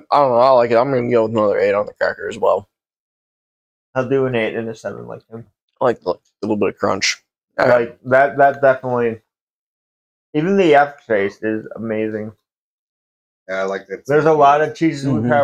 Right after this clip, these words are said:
Speaker 2: where, like, the initial taste is really good and the aftertaste is like, "Ah, that's, that's not"
Speaker 1: We're gonna have to try this not smoked. It tastes really good.
Speaker 2: Mm-hmm.
Speaker 3: Mm-hmm.
Speaker 1: I think it's probably better smoked, but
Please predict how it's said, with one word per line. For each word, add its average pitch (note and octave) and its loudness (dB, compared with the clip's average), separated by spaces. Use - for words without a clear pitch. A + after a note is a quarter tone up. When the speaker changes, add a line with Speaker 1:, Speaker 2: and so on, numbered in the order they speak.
Speaker 2:
where, B2 0
like, A#2+ -2
the A#2 -2
initial B2 -8
taste B2+ -10
is G#2+ -14
really A2+ -4
good A2+ 0
and G#2+ -12
the G#2+ -8
aftertaste G#2+ -6
is - -20
like, E2 -8
"Ah, D2+ 0
that's, - -12
that's G2 -10
not" G2 -6
Speaker 1:
We're B2+ 2
gonna E3+ 2
have - -4
to - -20
try - 2
this - 0
not F2 0
smoked. F2+ 0
It - -20
tastes A2 -2
really F2+ -4
good. - -4
Speaker 2:
Mm-hmm. G2+ -10
Speaker 3:
Mm-hmm. F3+ -18
Speaker 1:
I - -20
think G#2 -2
it's - -8
probably G2+ 0
better G2 -2
smoked, G2+ -2
but C2 -4